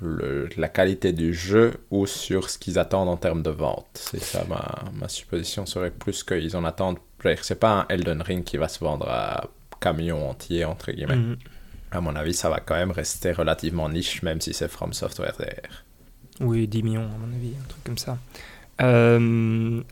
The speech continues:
Speaker 2: ben, pas, euh, pas très, très vite. Mais ce qui, ce qu'il faut pas oublier aussi, c'est qu'il y a le, le D L C de, d'Elden Ring qui doit sortir, euh, à mon avis, qui va sortir, genre,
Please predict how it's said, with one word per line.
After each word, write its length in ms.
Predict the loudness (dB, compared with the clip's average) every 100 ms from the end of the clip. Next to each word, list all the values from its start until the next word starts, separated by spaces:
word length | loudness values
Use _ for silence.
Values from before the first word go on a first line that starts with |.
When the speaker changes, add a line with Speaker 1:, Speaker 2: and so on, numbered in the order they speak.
| -4
Speaker 2:
ben, 260 | 8 10
pas, 220 | 12 10 10
euh, 320 | 10 8 4
pas 160 | 4
très, 180 | 2 0
très 180 | -2 -2
vite. 220 | -2 -2 6
Mais 320 | 10 10 8
ce 100 | 4
qui, 220 | 6 6
ce 100 | 6
qu'il 100 | 4
faut 100 | 4
pas 100 | 8
oublier 300 | 6 8 6
aussi, 240 | 6 4 0
c'est 140 | 0
qu'il 180 | 0 2
y 20 |
a 80 | 4
le, 760 | 2 2 2 2 2 0 0 -2
le 80 | 0
D 140 | 2
L 120 | 2
C 220 | 2 -2
de, 460 | 0 2 0 0 -2
d'Elden 380 | 0 0 0 -2
Ring 240 | -2 -4 -4
qui 140 | -2
doit 120 | -2
sortir, 680 | -2 -2 -6 -4 -2 0 0
euh, 300 | 0 -2 -4 -6 -6 -8 -10 -14 -20 -20 -8
à 100 | -2
mon 340 | 2 4 6
avis, 380 | 6 6 4 2
qui 100 | 0
va 140 | -2 -2
sortir, 500 | -4 -6 -6 -4 -2
genre, 560 | -2 -2 -4 -8 -14